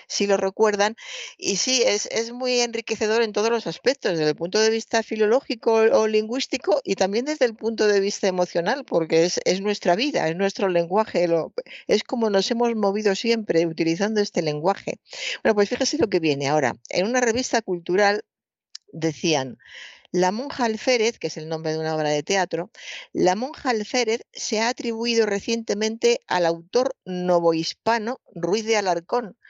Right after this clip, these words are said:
nacido en México y fallecido en Madrid". Ruiz de Alarcón es un personaje muy conocido por todos los que hemos hecho, por lo menos el antiguo bachillerato. Ahora no sé qué estudiarán y si conocerán a Ruiz de Alarcón,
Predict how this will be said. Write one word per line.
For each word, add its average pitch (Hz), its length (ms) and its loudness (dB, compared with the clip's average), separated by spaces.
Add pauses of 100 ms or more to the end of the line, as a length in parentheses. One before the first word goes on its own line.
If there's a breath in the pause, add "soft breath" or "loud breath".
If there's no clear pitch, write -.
(260 loud breath)
nacido 208 440 0
en 170 300 0
México 233 500 0
y 156 120 -4
fallecido 180 760 0
en 143 160 -2
Madrid". 131 400 -2 (960 loud breath)
Ruiz 151 240 2
de 170 120 4
Alarcón 165 560 0
es 147 280 -4
un 151 140 -10
personaje 156 460 -4
muy 160 140 -2
conocido 165 440 2
por 165 160 -2
todos 156 240 2
los 160 160 0
que - 120 -2
hemos 160 160 0
hecho, 190 180 0
por 170 200 -2
lo 170 120 -2
menos 214 320 -2
el 202 60 2
antiguo 175 440 0
bachillerato. 135 760 -2
Ahora 185 280 0
no 180 180 -4
sé 175 200 -2
qué 165 120 -4
estudiarán 143 640 0
y 196 100 -4
si 196 140 0
conocerán 160 600 -2
a 156 80 -2
Ruiz 156 200 -4
de 151 120 2
Alarcón, 143 480 -2